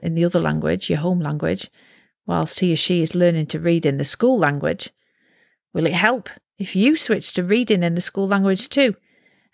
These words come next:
And what about learning to read in the other language or languages? Now, I remember that when my son had just learned to read in Dutch a couple of years ago, something which he found very hard, he became incredibly frustrated and at times confused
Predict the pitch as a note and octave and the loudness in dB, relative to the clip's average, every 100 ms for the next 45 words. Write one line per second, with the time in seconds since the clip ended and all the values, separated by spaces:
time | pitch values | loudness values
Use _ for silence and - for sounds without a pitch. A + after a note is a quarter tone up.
0 | - F#3 F#3+ - F3+ F3+ G#3 - A#3 G#3+ | -4 -2 -2 -4 -6 -2 -2 -2 -2 2
1 | F#3 F3+ F3 F3 F3 F#3 - F#3+ D#3+ D3 | 2 2 2 2 2 0 -2 -2 0 0
2 | F3 F3 G3+ B3+ E4 D#4 G#3+ F3 D#3+ - | 0 0 2 2 2 0 0 0 -4 -4
3 | - E3+ F#3+ G3 G3 B3+ C#4 - - _ | -2 2 2 2 0 0 0 -4 -12 _
4 | _ _ _ _ _ _ _ _ _ _ | _ _ _ _ _ _ _ _ _ _
5 | _ A#3 A#3 - B3+ D4 C4+ C4+ C4 G#3 | _ -2 0 0 2 2 2 2 2 2
6 | G3 G3 G3+ G3 G3 - A3 G3+ F3 - | 0 0 0 2 0 2 2 2 -2 -2
7 | A3+ - G3+ F#3+ F#3 F3+ F#3+ A3+ F#3+ D3+ | -2 0 2 2 2 0 2 2 2 2
8 | D3+ D3+ - - - F#3 - F#3+ - F3 | 2 0 0 -6 -6 -8 -4 -4 -2 -2
9 | F#3 F#3 F3 E3 A#2+ D#3 - - - - | 2 2 2 0 0 -2 -4 -12 -20 -20
10 | - _ _ - - F#3+ F3+ F3+ E3+ - | -20 _ _ -10 -4 -2 0 -2 -2 -4
11 | D#3 F3 D#3+ E3 D3+ D3 C#3+ C#3+ F#3 - | -2 0 2 2 2 0 0 0 -2 -6
12 | - _ _ _ _ _ - F#3+ G3 - | -20 _ _ _ _ _ -6 -2 0 2
13 | G#3+ G3+ G3+ - B3+ C4 G3+ F#3+ G3 - | 2 2 0 0 2 2 2 0 0 0
14 | - E3 - E3 E3 - F3+ F#3 - F#3+ | 2 2 2 -2 -2 -2 2 2 0 0
15 | F#3 F#3 - F#3 - B3 F3 F3+ - | 2 0 0 0 2 2 2 -2 -6